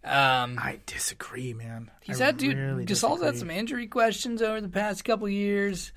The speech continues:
Speaker 2: Here, so
Speaker 1: He's thirty-four. I, look, I get it. You're trying to win a championship right now, but does, is Marc Gasol the piece that puts you over?
Speaker 2: I'll tell you why. I'll tell you why.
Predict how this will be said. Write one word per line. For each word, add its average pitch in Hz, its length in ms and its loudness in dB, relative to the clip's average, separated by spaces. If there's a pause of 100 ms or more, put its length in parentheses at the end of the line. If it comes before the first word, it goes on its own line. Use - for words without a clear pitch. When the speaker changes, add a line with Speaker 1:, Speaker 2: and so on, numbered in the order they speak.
(120)
Speaker 2:
Here, 226 320 4 (180)
so 185 240 8
Speaker 1:
He's 196 240 0
thirty-four. 247 800 8
I, 240 140 12
look, 254 180 6
I 269 80 6
get 247 180 8
it. 294 40 8
You're 208 100 2
trying 269 140 10
to 277 80 8
win 254 100 4
a 196 60 0
championship 214 360 2
right 220 200 2
now, 220 260 6
but 202 140 0
does, 208 120 0 (120)
is 233 100 6
Marc 202 460 6
Gasol 208 580 4
the 190 80 2
piece 208 400 -2
that - 300 -4
puts - 340 12
you 247 160 4
over? 214 480 2 (240)
Speaker 2:
I'll 190 140 6
tell 240 180 4
you 214 140 6
why. 127 420 4
I'll 165 160 4
tell 190 160 6
you 175 140 8
why. 117 240 0